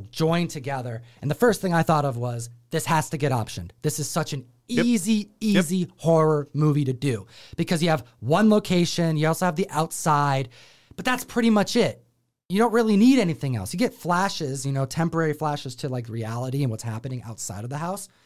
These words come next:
Speaker 2: Some flashbacks here and there, so, I mean, it's not entirely all in one location,
Speaker 1: Right.
Speaker 2: but, but it, it, it is. I mean, the
Speaker 1: So
Speaker 2: title of the book is The House, you know, The Nice House. It's
Speaker 1: That's right.
Speaker 2: about the house.
Speaker 1: And take a look at this. The art's, uh, superb.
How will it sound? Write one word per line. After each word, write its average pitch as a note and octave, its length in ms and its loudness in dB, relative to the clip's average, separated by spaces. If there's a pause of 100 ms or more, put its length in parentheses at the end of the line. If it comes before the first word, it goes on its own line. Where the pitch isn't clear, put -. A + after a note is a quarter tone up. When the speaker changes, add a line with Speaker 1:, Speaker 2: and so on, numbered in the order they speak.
(220)
Speaker 2:
Some - 160 -12
flashbacks D3+ 600 -2
here D#3 180 -4
and C#3+ 100 0
there, C#3 180 2
so, D3 200 -2
I D3 40 0
mean, D3 60 -4
it's C#3+ 160 -10
not F3 180 0
entirely G3 600 0
all A2+ 160 0
in A2 40 -4
one G#2+ 160 -4
location, A2+ 520 -6
Speaker 1:
Right. B2+ 320 2 (760)
Speaker 2:
but, C3+ 140 2
but - 20 -
it, A2 280 -10
it, A2 80 -6 (160)
it - 120 -16
is. - 120 -20 (400)
I C#3+ 60 0
mean, C#3 80 4
the F#3 100 6
Speaker 1:
So - 40 -2
Speaker 2:
title F3 240 2
of D3 80 4
the C3+ 80 2
book C3+ 220 4
is A#2 140 0
The A#2 220 0
House, A2+ 360 -4 (220)
you C3 80 -4
know, G#2+ 180 -4
The B2 180 0
Nice A#2+ 220 2
House. A#2+ 400 -6
It's A2 140 -8
Speaker 1:
That's G2+ 100 -6
right. B2+ 100 -4
Speaker 2:
about A#2 200 0
the B2 40 -8
house. - 240 -6 (420)
Speaker 1:
And E3 260 2 (100)
take G#3+ 120 0
a F#3 60 4
look E3 120 4
at C#3+ 60 4
this. G#2+ 300 -4
The E3 80 0
art's, G3+ 340 0 (320)
uh, D#3+ 120 -4
superb. B2 680 -4